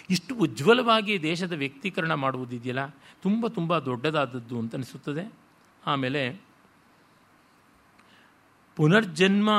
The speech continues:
ಜನ್ಮನ್ಯೆಂಬ ತ್ವದಮಲ ಜಲಾನಾಂ ಜಲಚರಃ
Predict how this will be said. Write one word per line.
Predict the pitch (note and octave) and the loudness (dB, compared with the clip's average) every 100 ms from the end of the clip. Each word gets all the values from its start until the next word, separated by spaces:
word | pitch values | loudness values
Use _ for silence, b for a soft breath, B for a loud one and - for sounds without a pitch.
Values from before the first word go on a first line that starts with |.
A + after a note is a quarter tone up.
| G3 E3 | 4 0
ಜನ್ಮನ್ಯೆಂಬ | B2 D#3 F3+ G#3 A3+ G#3+ F#3 G3 G#3 | 2 2 4 2 2 2 2 2 -2
ತ್ವದಮಲ | - - D#3+ F3 G#3 A3 | -4 -2 2 4 4 2
ಜಲಾನಾಂ | D#3 D#3 F3+ G#3+ G#3 F#3+ F#3 G3 | 2 4 6 6 6 4 4 2
ಜಲಚರಃ | D3+ D#3+ - E3 D#3 C3 | 2 0 0 0 0 -2